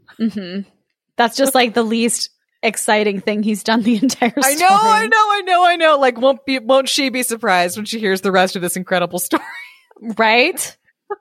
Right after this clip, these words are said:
Speaker 1: Best story ever.
Speaker 2: They all go back to the palace together. The king orders the witch maiden to be thrown to the wild beasts, and they had no scruple about tearing her up.
Speaker 1: Ha.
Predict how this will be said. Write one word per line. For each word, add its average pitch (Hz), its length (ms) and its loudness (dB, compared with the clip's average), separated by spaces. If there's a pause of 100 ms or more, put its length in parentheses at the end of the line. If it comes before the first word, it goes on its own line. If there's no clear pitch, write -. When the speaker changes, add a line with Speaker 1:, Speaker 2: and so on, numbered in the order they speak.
(200)
Speaker 1:
Best 190 360 -4
story 175 440 -2
ever. 151 500 -4 (420)
Speaker 2:
They 220 180 2
all 262 260 4
go 311 160 2
back 240 240 0
to - 80 -16
the 226 80 -6
palace 196 340 -2
together. 147 540 -4
The 220 100 -2
king 277 300 -2
orders 254 380 2
the 254 100 0
witch 226 200 0
maiden 208 320 0
to - 100 -12
be 180 80 -6
thrown 285 340 2
to 277 80 -4
the 233 80 2
wild 185 340 2
beasts, 180 500 -4
and 185 240 -2
they 202 160 0
had 185 320 -2
no 196 300 2
scruple 202 540 -2
about 160 260 0
tearing 156 420 0 (100)
her 202 220 4
up. 143 240 -12 (840)
Speaker 1:
Ha. - 320 -4